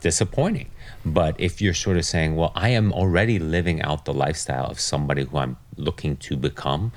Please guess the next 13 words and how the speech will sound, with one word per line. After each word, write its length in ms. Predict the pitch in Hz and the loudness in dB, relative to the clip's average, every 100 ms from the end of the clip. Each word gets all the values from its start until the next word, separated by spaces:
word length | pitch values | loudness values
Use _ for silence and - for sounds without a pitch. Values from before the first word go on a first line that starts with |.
| - - - | -10 -16 -6
who 160 | 80 78 | -6 -4
eats 260 | 71 - | -6 -6
healthier, 420 | - 67 - 71 65 | -8 -8 -4 -4 -4
who's 260 | 69 73 78 | -4 -6 -4
more 200 | 71 73 | -4 -4
active, 460 | 67 64 - 67 62 | -6 -8 -6 -6 -6
who 120 | 76 | -6
gets 240 | 71 69 - | -4 -4 -2
a 40 | |
lot 140 | 71 69 | -4 -4
of 60 | |
sleep, 420 | - - 67 65 - | -6 -2 -2 -2 -4
and, 180 | 73 67 | -6 -6